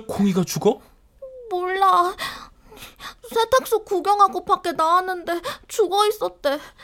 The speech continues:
Speaker 1: 하, 뭔 일이야, 이게?
Speaker 2: 세탁소 아저씨가 막 울었대.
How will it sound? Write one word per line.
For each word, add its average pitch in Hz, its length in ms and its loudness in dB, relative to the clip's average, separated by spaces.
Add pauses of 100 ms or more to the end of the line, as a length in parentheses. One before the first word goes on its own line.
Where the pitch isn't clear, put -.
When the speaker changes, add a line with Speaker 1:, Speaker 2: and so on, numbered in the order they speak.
(160)
Speaker 1:
하, - 1080 -12
뭔 135 260 6
일이야, 156 260 4
이게? 147 520 2 (920)
Speaker 2:
세탁소 440 580 2
아저씨가 320 680 0 (220)
막 311 260 0
울었대. 349 920 0